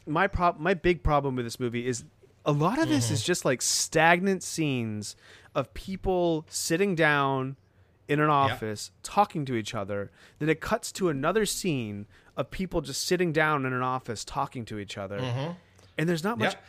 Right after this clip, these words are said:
Speaker 1: a-,
Speaker 2: And the
Speaker 1: anything happening.
Speaker 2: And, and it's that, and then for every two of those, we have a scene of the kids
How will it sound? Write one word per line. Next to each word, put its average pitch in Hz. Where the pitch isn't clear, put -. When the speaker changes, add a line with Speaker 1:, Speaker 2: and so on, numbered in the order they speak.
Speaker 1:
a-, 156
Speaker 2:
And 131
the 208
Speaker 1:
anything 175
happening. 117
Speaker 2:
And, 139
and 131
it's 127
that, 123
and 123
then 117
for 127
every 131
two 135
of 123
those, 143
we 127
have 127
a 120
scene 135
of 110
the 110
kids 139